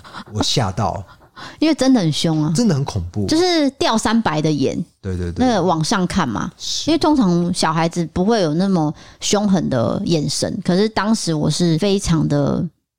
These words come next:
Speaker 2: 就是你妈觉得你的女儿不见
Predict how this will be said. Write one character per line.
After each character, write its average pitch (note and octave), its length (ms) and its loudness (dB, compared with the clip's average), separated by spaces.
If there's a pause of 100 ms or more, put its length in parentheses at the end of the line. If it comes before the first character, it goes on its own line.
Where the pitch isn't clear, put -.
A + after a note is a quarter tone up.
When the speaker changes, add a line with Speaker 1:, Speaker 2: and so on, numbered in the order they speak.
(400)
Speaker 2:
就 D3+ 140 2
是 A#2 480 0
你 A2 220 2
妈 G#2+ 320 2
觉 G#2+ 200 0
得 F#2+ 380 -2
你 G#2+ 220 2
的 G2+ 100 2
女 G2 240 2
儿 F2 140 0
不 F#2 240 -12
见 F#2 340 -2